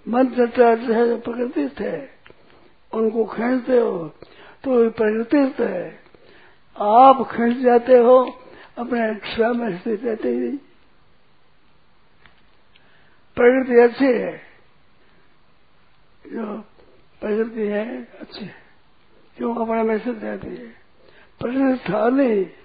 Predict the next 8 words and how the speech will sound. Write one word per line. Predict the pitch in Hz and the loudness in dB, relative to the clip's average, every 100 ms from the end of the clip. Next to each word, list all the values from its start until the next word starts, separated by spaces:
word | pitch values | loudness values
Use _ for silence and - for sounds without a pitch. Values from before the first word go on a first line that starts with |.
| - | -16
मन | 208 214 | -12 -10
सृष्टा | 175 113 226 | -10 -10 -12
नहीं | 175 - - | -12 -12 -12
जाने, | 190 160 175 - - _ _ _ - - _ | -12 -14 -16 -20 -20 _ _ _ -20 -20 _
प्रकृति | 240 233 233 254 | -4 -2 -2 -2
में | 254 240 | -2 -4
स्थित | 220 208 | -6 -12
है, | 202 180 - | -12 -14 -14